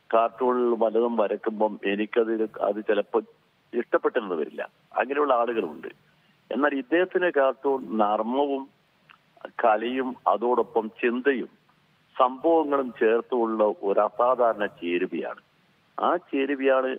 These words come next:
മലയാളിയുടെ മനസ്സിലേക്ക് പത്രപ്രവർത്തനത്തിലൂടെ ഇദ്ദേഹം വളർത്തിയെടുത്തത്. മലയാള മനോരമയാണ് അദ്ദേഹത്തെ പോപ്പുലറാക്കിയത്. നാട് മുഴുവൻ അറിയുന്ന ഒരു വലിയ കാർട്ടൂണിസ്റ്റായി വളരുന്നത് മലയാളികളുടെ മനസ്സിൽ വരുന്ന മനോരമയിലൂടെയാണ്.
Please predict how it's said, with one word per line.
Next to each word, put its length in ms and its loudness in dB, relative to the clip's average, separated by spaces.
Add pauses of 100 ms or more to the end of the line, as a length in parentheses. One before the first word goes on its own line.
(100)
മലയാളിയുടെ 640 2
മനസ്സിലേക്ക് 760 -2 (100)
പത്രപ്രവർത്തനത്തിലൂടെ 1300 -2
ഇദ്ദേഹം 280 -2
വളർത്തിയെടുത്തത്. 720 -6 (640)
മലയാള 460 2
മനോരമയാണ് 1120 -2 (120)
അദ്ദേഹത്തെ 560 0 (160)
പോപ്പുലറാക്കിയത്. 880 -2 (600)
നാട് 380 0
മുഴുവൻ 380 0
അറിയുന്ന 520 0 (120)
ഒരു 260 0
വലിയ 340 0 (120)
കാർട്ടൂണിസ്റ്റായി 720 -2
വളരുന്നത് 500 -4
മലയാളികളുടെ 760 0
മനസ്സിൽ 340 -8
വരുന്ന 240 -4
മനോരമയിലൂടെയാണ്. 840 -6